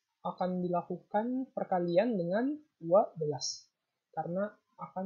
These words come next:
menjadi bulan. Lalu dihitung dan hasilnya adalah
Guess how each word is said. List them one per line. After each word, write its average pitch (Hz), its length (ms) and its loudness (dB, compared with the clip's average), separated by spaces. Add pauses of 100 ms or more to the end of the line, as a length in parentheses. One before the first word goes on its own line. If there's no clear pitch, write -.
menjadi 175 400 -4
bulan. 151 280 0 (1600)
Lalu 196 400 8 (480)
dihitung 233 720 2
dan 196 240 4
hasilnya 185 560 0
adalah 180 480 6